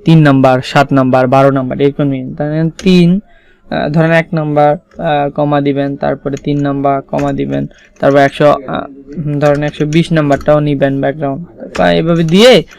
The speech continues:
এভাবে হচ্ছে নাম্বারগুলো অ্যাড করে নিবেন। তো এভাবে নাম্বারগুলো অ্যাড করে এখানে ফোন নাম্বার দিবেন, এখানে Gmail দিয়ে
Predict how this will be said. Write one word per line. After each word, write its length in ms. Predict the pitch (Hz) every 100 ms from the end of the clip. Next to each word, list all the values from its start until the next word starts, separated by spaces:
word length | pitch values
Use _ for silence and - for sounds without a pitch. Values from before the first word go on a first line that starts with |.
| - - -
এভাবে 340 | 185 185 190
হচ্ছে 240 | 208 196 214
নাম্বারগুলো 640 | 160 147 156 160 156 175 -
অ্যাড 200 | 208 151
করে 240 | 160 156
নিবেন। 280 | 131 135 156
তো 140 | -
এভাবে 280 | 156 156 175
নাম্বারগুলো 440 | 170 156 160 160 170
অ্যাড 180 | 165
করে 200 | - 170
এখানে 240 | 165 175 165
ফোন 180 | 156 151
নাম্বার 380 | 156 151 160
দিবেন, 440 | 156 156 165 175 165
এখানে 340 | 156 156 156
Gmail 400 | 147 156 160 160
দিয়ে 320 | 165 202 226